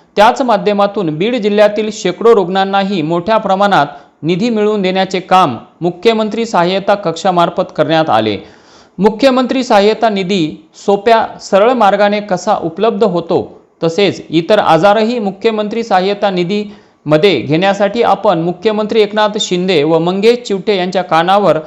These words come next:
हा विषय घालणार असल्याचे शिवसेना वैद्यकीय मदत कक्षाचे राज्यप्रमुख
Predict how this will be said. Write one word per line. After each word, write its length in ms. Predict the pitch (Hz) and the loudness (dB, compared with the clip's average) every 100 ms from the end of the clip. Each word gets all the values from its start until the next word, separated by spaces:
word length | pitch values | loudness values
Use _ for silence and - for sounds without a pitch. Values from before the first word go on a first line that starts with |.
| - _ - | -14 _ 2
हा 120 | 202 | 2
विषय 400 | 196 180 214 180 | 4 0 -2 -2
घालणार 380 | 139 151 196 226 | 0 0 0 2
असल्याचे 680 | 202 196 196 196 180 156 156 - _ | 0 0 -2 -2 -2 -2 -6 -16 _
शिवसेना 680 | - 208 226 254 226 220 220 | -8 0 2 2 0 0 0
वैद्यकीय 600 | 208 185 170 214 208 220 | 2 0 0 -2 0 -2
मदत 380 | 208 175 202 202 - | 0 0 0 0 -4
कक्षाचे 520 | 165 - 185 190 180 | -6 -2 0 0 2
राज्यप्रमुख 640 | 156 160 190 180 185 160 | 2 2 -2 -4 -2 -4